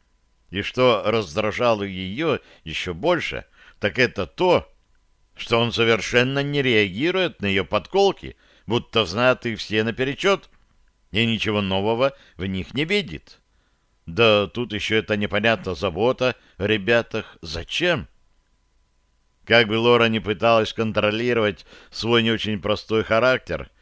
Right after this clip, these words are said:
но к Дее, которая почему-то сразу приняла её такой, какая она есть, девушка была привязана очень сильно.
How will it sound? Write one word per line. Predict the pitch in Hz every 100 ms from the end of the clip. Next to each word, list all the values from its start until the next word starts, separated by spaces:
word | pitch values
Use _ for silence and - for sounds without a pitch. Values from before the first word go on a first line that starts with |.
| _ -
но | 107 120 104
к | 101 113
Дее, | 131 135 101 67
которая | - 85 110 104
почему-то | 98 110 110 107 110 98 _ _
сразу | - 113 123 92 98
приняла | 95 104 107 107 104
её | 95 98
такой, | - 92 - 151 131 85 - _
какая | 98 90 98 95
она | 92 90
есть, | 113 147 - - - _ _ _ _ _ _
девушка | 92 180 170 -
была | 139 151 151
привязана | 117 120 143 120 120 120
очень | 120 110 107
сильно. | - 131 127 87 58